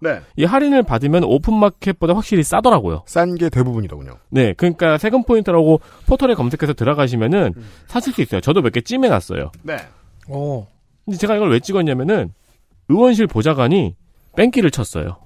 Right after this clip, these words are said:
Speaker 2: <laughs>
Speaker 1: 그래요?
Speaker 2: 너무 쉽거든요.
Speaker 1: 음.
Speaker 3: 찾기가.
Speaker 2: 서-,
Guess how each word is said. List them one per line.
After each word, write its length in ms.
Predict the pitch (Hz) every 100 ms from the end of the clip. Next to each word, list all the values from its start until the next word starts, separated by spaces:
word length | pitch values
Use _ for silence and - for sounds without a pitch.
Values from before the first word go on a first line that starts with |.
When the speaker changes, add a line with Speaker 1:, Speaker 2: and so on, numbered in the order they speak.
| -
Speaker 2:
<laughs> 800 | - - - - - - - -
Speaker 1:
그래요? 240 | 123 123 - - - - - - _ _ _ -
Speaker 2:
너무 240 | 135 190
쉽거든요. 600 | 175 214 196 117 90 95 -
Speaker 1:
음. 280 | 113 101 85 73
Speaker 3:
찾기가. 560 | - 143 131 165 170 - _
Speaker 2:
서-, 140 | -